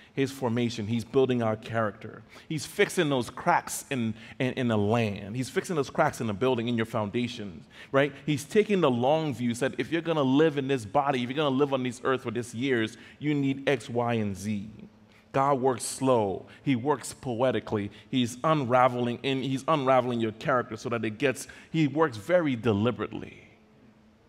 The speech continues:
Let me say this. This is obvious, but some, sometimes we need to be reminded. None of us in here, and nobody in here can get up out of this seat right now and say, "You know what, I'm done. I'm going to tomorrow.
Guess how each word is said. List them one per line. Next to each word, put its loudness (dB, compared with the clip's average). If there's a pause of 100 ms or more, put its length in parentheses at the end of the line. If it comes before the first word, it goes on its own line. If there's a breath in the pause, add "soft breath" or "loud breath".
(1500 soft breath)
Let -10
me -6
say -6
this. -4
This -12
is -12
obvious, -4
but -8
some, -4
sometimes -6
we -8
need -6
to -12
be -10
reminded. -4 (240 loud breath)
None 0
of -2
us -2
in -2
here, -8 (340 loud breath)
and -2
nobody 2
in 0
here -4 (180 loud breath)
can -4
get 2
up 2
out 4
of -2
this -4
seat -6
right 0
now -2
and -6
say, -4
"You -4
know -4
what, -2
I'm -2
done. -2 (160 loud breath)
I'm -2
going -2
to -6
tomorrow. -4